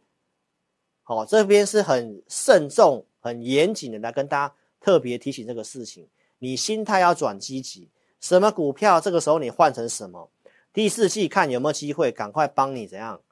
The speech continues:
把你的投资组合优化，然后开始去面对明年的行情。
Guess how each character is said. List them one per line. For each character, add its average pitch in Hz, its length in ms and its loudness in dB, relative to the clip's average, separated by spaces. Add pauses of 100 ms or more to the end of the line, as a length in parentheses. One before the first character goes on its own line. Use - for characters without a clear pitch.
(580)
把 151 140 6
你 165 100 0
的 127 80 0
投 131 220 -2
资 156 120 -6
组 113 200 -12
合 101 180 -12
优 120 300 -4
化， 127 320 -4 (640)
然 127 140 0
后 190 120 6
开 185 160 4
始 143 140 -2
去 160 160 -2
面 165 240 0
对 156 180 4
明 127 240 -6
年 139 160 -4
的 110 80 -8
行 101 320 -14
情。 - 260 -20